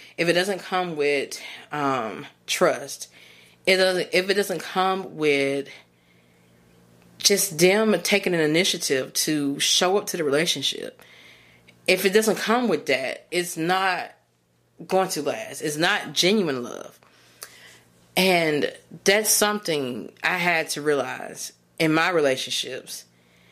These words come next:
because you can say you love someone all day long. Like, I loved my last ex, like, a lot. Like, I don't even know if it was real love or what. I don't know what it was. I know it was toxic love, but I felt at the time that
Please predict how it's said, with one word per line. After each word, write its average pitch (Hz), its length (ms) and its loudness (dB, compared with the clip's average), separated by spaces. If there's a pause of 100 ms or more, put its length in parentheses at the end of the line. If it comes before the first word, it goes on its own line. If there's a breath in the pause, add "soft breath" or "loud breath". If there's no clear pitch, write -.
(240 soft breath)
because 147 800 0 (140)
you 214 120 6
can 226 120 4
say 175 600 0 (220)
you 165 180 -2
love 160 220 4
someone 139 200 -2
all 135 120 2
day 131 100 2
long. 135 220 0
Like, 127 140 -2
I 160 120 0
loved 151 540 2
my 143 160 0
last 135 400 -2
ex, 127 320 -8
like, - 280 -12 (100)
a 123 160 -2
lot. 113 920 -4 (340 soft breath)
Like, 98 400 -4 (1160 loud breath)
I 170 180 2
don't 175 160 2
even 156 200 4
know 151 160 4
if 147 80 0
it 135 60 0
was 127 140 -6
real 147 220 4
love 147 140 2
or 123 80 -4
what. 147 240 0
I 160 120 0
don't 196 100 0
know 151 80 0
what 151 160 0
it 131 60 -2
was. 127 160 -4
I 131 40 -6
know 165 120 -2
it 160 40 -4
was 139 140 -2
toxic 156 420 -4
love, 120 260 -8
but - 240 -6
I 160 220 0
felt - 600 0
at 143 100 -6
the 139 80 -2
time 143 300 -4
that 127 120 -8